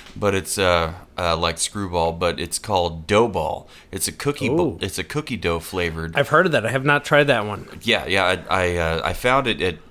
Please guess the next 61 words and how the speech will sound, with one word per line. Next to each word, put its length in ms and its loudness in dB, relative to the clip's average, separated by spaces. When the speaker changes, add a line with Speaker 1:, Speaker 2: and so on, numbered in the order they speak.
Speaker 1:
uh, 320 2
like, 200 0
I 100 2
looked 380 -2
liquor 240 -4
store, 300 0
liquor 260 -4
store, 220 -4
liquor 240 -4
store. 240 -4
I 40 -6
couldn't 220 -4
find 240 2
it 100 -4
anywhere. 380 -4
And 100 -4
then 100 -4
one 200 -2
day 180 0
at 80 -2
Hy-Vee, 760 -2
I 80 2
got 200 2
to 80 -6
looking. 280 0
I 100 2
wonder 220 2
if 80 -6
they 120 2
have 180 4
it 60 -2
here. 160 -2
And 160 -6
by 160 0
Speaker 2:
At 120 2
Speaker 1:
God, 160 4
Speaker 2:
the 20 2
grocery 380 6
Speaker 1:
they 40 -2
Speaker 2:
store. 440 -4
Speaker 1:
fucking 380 0
Hy-Vee. 500 2
Who, 180 0
who 140 -2
would 120 2
have 120 0
thunk 400 2
it? 220 0
But 260 0
yeah, 160 4
they 140 4
had 240 2
it, 80 -14
and 280 -2
it 100 0
was 120 -4
sitting 220 -4
right 180 4
next 200 -4
to 80 -10
Screwball. 680 -4